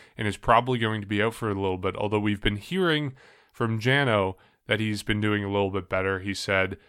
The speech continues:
there was a clip on the broadcast yesterday about how, um, you know, first couple days you just don't wanna move side to side at all, but then after that you start to feel less pain, and he's kind of at that point. So, um, both these guys out right now, obviously hurting the Blue Jays.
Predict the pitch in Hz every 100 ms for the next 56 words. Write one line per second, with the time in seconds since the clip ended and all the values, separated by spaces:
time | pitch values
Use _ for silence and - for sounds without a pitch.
0 | - 110 104 - 120 - 101 92 101 101
1 | - 95 95 98 95 - 98 98 98 95
2 | 98 95 98 95 95 90 - - - 107
3 | 98 95 95 95 - 139 - 143 131 123
4 | 127 131 127 113 110 107 - 110 113 110
5 | 110 101 - 110 107 - 131 131 131 123
6 | 123 120 107 104 101 98 104 - 107 101
7 | 101 101 - 101 98 - 98 - 101 98
8 | 95 - 127 117 113 98 98 98 - 101
9 | 95 95 92 92 - 98 92 - - 104
10 | 95 - - - - - 110 104 101 101
11 | - 156 180 190 160 - 135 127 123 120
12 | 120 120 117 117 117 - 113 120 120 -
13 | 107 110 107 101 95 98 98 101 98 92